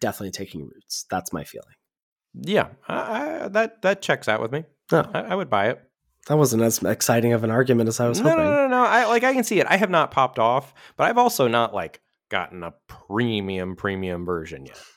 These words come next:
Speaker 1: Mm-hmm.
Speaker 2: Other, other than doing the, the Projector Inspector, Curious Cadaver loops with
Speaker 1: I haven't,
Speaker 2: Chalk
Speaker 1: I haven't
Speaker 2: Outline.
Speaker 1: done Projector. Uh, your Projector Inspector is so good.
Speaker 2: <laughs> It's so good. The best blue common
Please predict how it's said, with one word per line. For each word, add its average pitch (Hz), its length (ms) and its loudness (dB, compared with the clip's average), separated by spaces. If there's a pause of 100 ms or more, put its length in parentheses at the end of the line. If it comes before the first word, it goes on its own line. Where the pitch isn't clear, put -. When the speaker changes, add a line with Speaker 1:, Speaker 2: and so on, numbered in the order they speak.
(160)
Speaker 1:
Mm-hmm. 104 120 -2
Speaker 2:
Other, 113 280 4
other 123 220 2
than 104 180 0
doing 98 320 -2
the, 90 240 -4
the 95 100 -4
Projector 90 480 -6
Inspector, 87 540 -2
Curious 82 340 -2
Cadaver 87 380 -2
loops - 500 -8 (200)
with 92 120 -6
Speaker 1:
I - 40 -14
haven't, 175 220 2
Speaker 2:
Chalk - 80 -4
Speaker 1:
I 143 80 2
haven't 233 180 4
Speaker 2:
Outline. - 20 -10
Speaker 1:
done 135 200 -4
Projector. 117 440 -12 (200)
Uh, 101 180 -16
your 131 180 -6 (280)
Projector 185 340 -2
Inspector 92 340 -14
is 85 120 -12
so 80 280 -10
good. 82 320 -18 (100)
Speaker 2:
<laughs> - 100 -2
It's 247 180 6
so - 420 2
good. 127 300 0
The 135 100 -8
best - 280 2
blue 160 160 2
common 117 520 -2